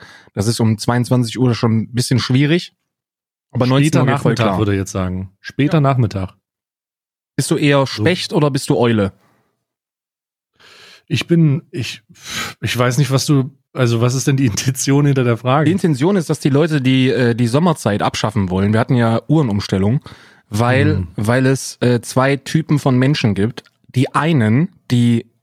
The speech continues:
Speaker 1: früh zu Bett gehen und früh aufstehen, Spechte oder so, kann auch irgendein anderer Vogel sein, ich weiß es nicht.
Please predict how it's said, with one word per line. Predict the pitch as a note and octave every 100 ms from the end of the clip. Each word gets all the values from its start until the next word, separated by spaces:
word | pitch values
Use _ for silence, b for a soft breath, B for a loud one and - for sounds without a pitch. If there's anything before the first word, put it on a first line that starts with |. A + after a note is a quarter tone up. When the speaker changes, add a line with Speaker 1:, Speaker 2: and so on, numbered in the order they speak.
| _ _
Speaker 1:
früh | - - C#3 F3+
zu | A#2+
Bett | A2 A2
gehen | - D#3+
und | B2+
früh | - A#2
aufstehen, | F2 G#2 - C3 D3 F#3
Spechte | - - C#3 - A#2
oder | G2 G2+
so, | F2+ A2+
kann | - D3
auch | E3 D3+
irgendein | C#3+ C3+ C3+
anderer | C#3+ A2+
Vogel | A2+ G#2+ G2
sein, | G#2
ich | G2+
weiß | G#2+ G#2+
es | F#2+
nicht. | F#2+ A#2+